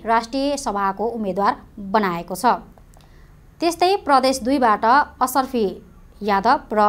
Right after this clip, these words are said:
बिना शाहलाई एमालेले उम्मेद्वार बनाएको छ भने बागमती प्रदेशबाट गोपाल साक्य र निरकुमारी कुँवरलाई उम्मेद्वारी बनाएको छ।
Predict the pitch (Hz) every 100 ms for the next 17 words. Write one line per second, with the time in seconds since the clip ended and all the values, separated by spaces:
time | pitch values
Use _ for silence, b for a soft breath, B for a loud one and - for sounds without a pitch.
0 | 208 208 262 269 262 233 202 185 208 285
1 | 220 202 190 190 262 220 196 185 202 -
2 | 208 208 196 196 196 208 220 262 277 B
3 | B 196 226 269 294 311 302 220 208 214
4 | 208 190 214 254 214 208 214 196 185 226
5 | 233 269 262 220 233 233 B B 233 302
6 | 330 226 196 190 214 233 220 202 190 226
7 | 269 220 196 185 180 262 311 - - 196
8 | 214 185 170 170 175